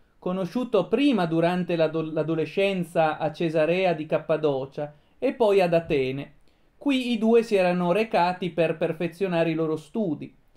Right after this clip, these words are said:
"Sembrava che fossimo un'anima sola in due corpi", si dice nei discorsi, eh, rievocando gli anni trascorsi insieme ad Atene.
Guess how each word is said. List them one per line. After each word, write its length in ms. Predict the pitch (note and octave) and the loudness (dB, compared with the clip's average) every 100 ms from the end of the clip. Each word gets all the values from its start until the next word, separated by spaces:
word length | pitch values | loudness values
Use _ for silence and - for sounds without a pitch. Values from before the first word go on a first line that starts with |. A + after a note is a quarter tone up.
| _ _ | _ _
"Sembrava 540 | - F#3 F#3+ A#3 A#3 G#3 | -6 -4 0 2 2 0
che 120 | G3 | 0
fossimo 600 | A#3 A#3+ A#3 A3 G3 G3 | 2 0 0 -6 -4 -4
un'anima 540 | F#3 G3 A3+ G3+ G#3 | -2 0 0 0 -2
sola 380 | A3+ - F3 F3 | -2 0 0 2
in 140 | E3 E3 | 2 0
due 180 | E3+ | -2
corpi", 640 | E3+ D#3 C#3 C#3 - D3+ C#3+ | 0 2 2 -2 -6 -8 -8
si 180 | - E3 | -10 -8
dice 340 | D#3+ E3 D#3 | -8 -6 -4
nei 340 | D3 D3+ D#3 - _ _ | -2 -4 -4 -10 _ _
discorsi, 960 | E3 E3 - F3 D3+ D3 D3 E3 D#3+ - - _ _ | -6 -6 -2 2 2 2 -4 -6 -6 -10 -20 _ _
eh, 320 | - E3 D#3 | -2 0 0
rievocando 720 | E3 F3+ E3+ E3+ E3 E3 D#3+ D#3 | 0 0 0 0 0 0 0 0
gli 100 | D#3 | 0
anni 300 | D#3+ D#3+ D#3 | 0 -2 -2
trascorsi 560 | D#3 D3 E3 D#3 D#3+ | -4 -4 -4 -4 -6
insieme 580 | D#3 D3+ D#3+ D3+ D3+ D3 | -10 -6 -2 -2 -2 -4
ad 200 | D#3 D3+ | -4 -2
Atene. 560 | D3 D3+ C#3 C3 C#3+ | -4 -4 -6 -6 -10